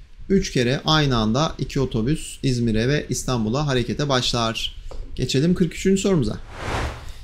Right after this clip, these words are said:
Evet, kırk üçüncü sorumuz da yine çoğu kitapta, bir sürü her kitapta karşınıza çıkacak bir soru tipi. Şimdi iyi anlamaya çalışalım. Bir çiftçi yaptırdığı toprak analizi sonucunda tarlasının ihtiyacı olan azot miktarını belirliyor.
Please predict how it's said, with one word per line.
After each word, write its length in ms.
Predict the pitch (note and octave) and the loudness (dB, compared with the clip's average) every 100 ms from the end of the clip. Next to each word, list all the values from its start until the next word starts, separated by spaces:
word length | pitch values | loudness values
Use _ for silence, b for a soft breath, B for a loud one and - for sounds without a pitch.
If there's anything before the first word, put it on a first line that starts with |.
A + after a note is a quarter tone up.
| B - E3+ | B -6 2
Evet, 240 | D#3+ - | 4 4
kırk 260 | - D#3 D#3 | 4 2 2
üçüncü 280 | - F#3 | 4 4
sorumuz 400 | F#3 F3+ F3 F#3+ | 6 4 6 6
da 60 | E3+ | 8
yine 240 | F3 F3 | 8 6
çoğu 260 | E3+ F3 F3 | 4 4 2
kitapta, 640 | - E3 D3+ - A2+ C3 | 2 0 2 0 0 4
bir 140 | D3+ F#3+ | 6 6
sürü 200 | F#3+ A#2 | 6 2
her 220 | C#3 E3 | 4 2
kitapta 400 | - B2 - G#2 | 2 -2 -2 -2
karşınıza 440 | C#3+ C#3 - A2+ | 2 2 2 -2
çıkacak 420 | - B2 C3+ F3+ E3 | -2 -2 -2 0 0
bir 120 | D#3+ | 0
soru 260 | - C#3+ | 2 2
tipi. 300 | B2+ - - - - - - - | 2 -2 -4 -6 -8 -8 -10 -10
Şimdi 240 | - A2+ | -4 0
iyi 180 | C#3 C#3 | 2 2
anlamaya 340 | B2+ A2+ G2+ G2 | 2 2 0 0
çalışalım. 580 | - F#2 - A#2 G#3+ - b b b b b - - | -4 -6 -4 -2 -2 -4 b b b b b -8 2
Bir 140 | A3 | 2
çiftçi 420 | - G#3 F#3+ - | 4 2 2 0
yaptırdığı 760 | C3+ - C#3+ - E3 D3+ D#3 D#3 | 2 4 4 4 4 4 4 2
toprak 420 | - D3+ E3+ D#3+ | 0 0 0 0
analizi 340 | C3 B2 G2+ G#2 | 0 2 0 -2
sonucunda 640 | - D3 A2+ G#2 A#2+ F3 | 0 0 2 0 0 -2
tarlasının 520 | - D#3+ D3+ C#3+ A#2+ | 0 0 2 0 -2
ihtiyacı 420 | A#2+ C3 B2 A#2+ | -2 -2 0 0
olan 200 | G#2+ G2+ F2+ | -2 -2 -4
azot 320 | B2 C#3 - | -2 -2 -2
miktarını 560 | A2+ - G#2 G#2+ F#3 | -6 -4 -4 0 2
belirliyor. 760 | D#3 A#2+ A2 F#2+ F2+ - - | 4 4 2 -2 -4 -8 -10